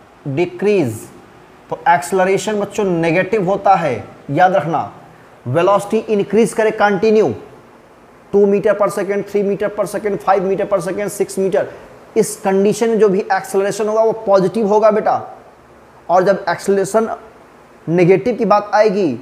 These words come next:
या velocity decrease कर रही है तो acceleration negative बोला जाएगा। Is that clear? Okay, fine। जब velocity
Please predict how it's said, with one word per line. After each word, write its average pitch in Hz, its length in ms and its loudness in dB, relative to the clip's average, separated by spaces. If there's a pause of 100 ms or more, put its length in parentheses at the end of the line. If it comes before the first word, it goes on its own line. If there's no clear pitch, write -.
(300)
या 175 140 4
velocity 180 520 0
decrease 185 400 0
कर 214 160 2
रही 220 220 2
है 185 180 4 (260)
तो - 180 -10
acceleration 180 600 -2 (360)
negative 170 600 0
बोला 151 240 2
जाएगा। 110 440 -4 (640)
Is 143 100 0
that 170 300 0
clear? 190 220 2 (1080)
Okay, 135 220 -2
fine। 120 280 -4 (760)
जब 151 300 2
velocity 175 600 0